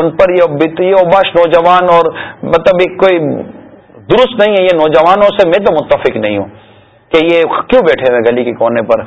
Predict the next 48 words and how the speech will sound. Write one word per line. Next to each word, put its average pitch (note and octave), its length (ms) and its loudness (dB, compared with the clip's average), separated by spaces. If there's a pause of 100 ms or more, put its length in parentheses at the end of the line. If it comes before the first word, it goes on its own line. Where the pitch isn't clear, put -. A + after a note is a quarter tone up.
(220)
اپنے D3+ 300 0
وقت D3 180 0
کو D3+ 100 2
برباد B2+ 420 0
کریں۔ A#2+ 260 -2
گھر D#3+ 160 2
میں F3 200 0
جائیں، D#3 220 0 (340)
اللہ D#3 200 2
اور E3 80 4
اس D#3+ 140 -2
کے D3+ 100 2
رسول C#3+ 340 -2
کا D3+ 100 0
نام C#3+ 280 2
لیں، D3 180 0
مسجد D#3 400 -2
میں F3 180 2 (100)
رہیں C#3+ 220 -2 (340)
اور D3+ 200 4
اپنی C#3+ 480 -2
زندگی D3+ 360 0
کو D#3+ 140 0
کام D#3+ 300 0
کی E3 120 -2
بنائیں۔ D3 340 0
گلی D3+ 240 0
کے D#3 140 -2
کونوں C#3+ 320 0
پر D3 100 2
بیٹھ C3+ 300 0
کر D#3 120 2
اپنی C#3 200 -2
زندگی C3+ 400 -4
کو C#3 100 -2
برباد B2+ 340 0
نہ C#3+ 200 0
کریں۔ C#3+ 260 0 (320)
یہ E3+ 80 4
دوست D#3+ 340 0
کچھ F3 220 -2
نہیں F#3 140 -2
دیتے، F3 340 0 (340)
یہ D#3+ 60 0
دوستوں D#3+ 380 0
میں D#3+ 80 -2
کچھ D#3+ 240 -2
نہیں F3 160 0